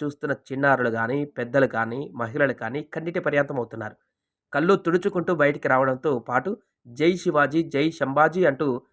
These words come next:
నినాదాలతో థియేటర్లు దద్దరిల్లుతున్నాయి. హిందీలో తెరకెక్కినప్పటికీ కూడా దేశంలోని అన్ని ప్రాంతాల ప్రజలు చావాను నెత్తిన పెట్టేసుకున్నారు. ఇక పరభాషా చిత్రాలలో ఏమాత్రం కంటెంట్ బాగున్నా దానిని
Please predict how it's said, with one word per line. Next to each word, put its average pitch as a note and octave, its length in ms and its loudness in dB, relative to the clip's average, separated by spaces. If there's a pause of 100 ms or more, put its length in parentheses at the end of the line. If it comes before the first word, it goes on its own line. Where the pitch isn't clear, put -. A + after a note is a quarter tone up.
(200)
నినాదాలతో C#3+ 960 2
థియేటర్లు D#3+ 420 -2
దద్దరిల్లుతున్నాయి. C3 800 -4 (400)
హిందీలో A3+ 320 4
తెరకెక్కినప్పటికీ D#3+ 840 -2
కూడా B2+ 260 2 (300)
దేశంలోని F3 840 0 (100)
అన్ని E3 300 -2
ప్రాంతాల D#3 540 -2
ప్రజలు B2+ 480 -2 (440)
చావాను D3 540 2 (140)
నెత్తిన C#3+ 360 -4
పెట్టేసుకున్నారు. A#2 640 -10 (220)
ఇక C3 120 -6 (440)
పరభాషా F3+ 400 6
చిత్రాలలో D#3+ 540 2
ఏమాత్రం E3 560 0
కంటెంట్ C#3+ 460 -2
బాగున్నా C3+ 640 2 (280)
దానిని C#3+ 460 -2